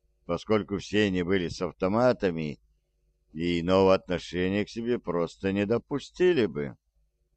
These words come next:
Правда, по поводу степени их разумности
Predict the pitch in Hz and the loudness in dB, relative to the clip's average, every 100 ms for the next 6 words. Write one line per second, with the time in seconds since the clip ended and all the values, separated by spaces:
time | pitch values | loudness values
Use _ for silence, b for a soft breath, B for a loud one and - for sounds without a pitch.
0 | _ _ _ _ _ _ - 101 110 104 | _ _ _ _ _ _ -2 4 4 6
1 | 110 107 101 - 98 - 104 104 98 - | 6 6 2 -2 -4 2 4 4 2 -2
2 | 104 101 98 95 92 78 98 95 147 139 | 0 0 0 -2 -2 0 -2 0 -2 0
3 | 107 - 85 80 | -2 -4 -6 -8